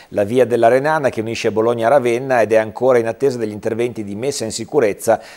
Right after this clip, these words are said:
delle strade della zona. E per questo chiedono di poter incidere sulle istituzioni per riuscire a rimettere in sesto le loro case e le loro attività travolte appunto dall'alluvione.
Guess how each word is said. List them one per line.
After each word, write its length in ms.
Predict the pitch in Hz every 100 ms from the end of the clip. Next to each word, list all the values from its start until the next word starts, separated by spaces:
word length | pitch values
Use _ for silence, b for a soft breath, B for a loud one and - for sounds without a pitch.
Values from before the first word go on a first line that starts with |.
| B
delle 280 | 113 120 123
strade 480 | - 110 107 110
della 340 | 101 107 107 92
zona. 380 | 95 78 85 87 B B
E 80 | 95
per 140 | 107
questo 260 | 123 131 117
chiedono 240 | 120 117
di 120 | 110
poter 280 | 107 107 117
incidere 580 | 113 104 - 160 110 101
sulle 360 | - 110 107 104
istituzioni 840 | 117 - 117 139 - 160 175 160 110
per 140 | 107
riuscire 320 | 104 - 127
a 40 | 110
rimettere 440 | 110 123 - 110
in 80 | 107
sesto 500 | - 127 - 110 - B B
le 100 | 101
loro 240 | 123 131
case 480 | - 143 107 92 92
e 80 | 98
le 60 |
loro 160 | 104 127 117
attività 560 | 104 156 175 98 -
travolte 480 | - 135 110 76 87
appunto 440 | 135 87 78 80 101
dall'alluvione. 800 | 101 135 127 117 101 82 69 67